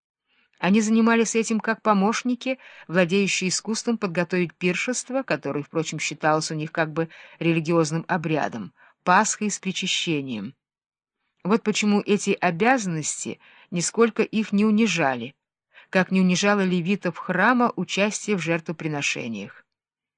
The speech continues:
Левиты — младшие священнослужители в Древней Иудее,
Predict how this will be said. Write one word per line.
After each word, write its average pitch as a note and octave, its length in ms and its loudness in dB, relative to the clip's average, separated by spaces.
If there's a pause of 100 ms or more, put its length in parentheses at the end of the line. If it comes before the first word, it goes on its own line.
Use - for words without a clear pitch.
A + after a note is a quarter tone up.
(680)
Левиты — G3 640 0 (340)
младшие G3+ 540 2
священнослужители F#3+ 1080 -2
в F3 60 -2
Древней E3+ 460 0
Иудее, D3 720 -2